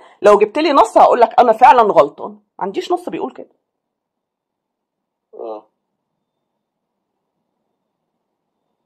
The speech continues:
Speaker 2: أنت عايز نص يقول إن إحنا هنلغي شريعة العهد القديم ونبتدي نشتغل بشريعة العهد الجديد.
Speaker 1: آه.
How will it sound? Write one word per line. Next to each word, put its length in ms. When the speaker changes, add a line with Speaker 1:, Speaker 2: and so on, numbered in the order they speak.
Speaker 2:
أنت 200
عايز 280
نص 340
يقول 200
إن 140
إحنا 220
هنلغي 300
شريعة 600
العهد 360
القديم 560
ونبتدي 500
نشتغل 500
بشريعة 440
العهد 300
الجديد. 540
Speaker 1:
آه. 280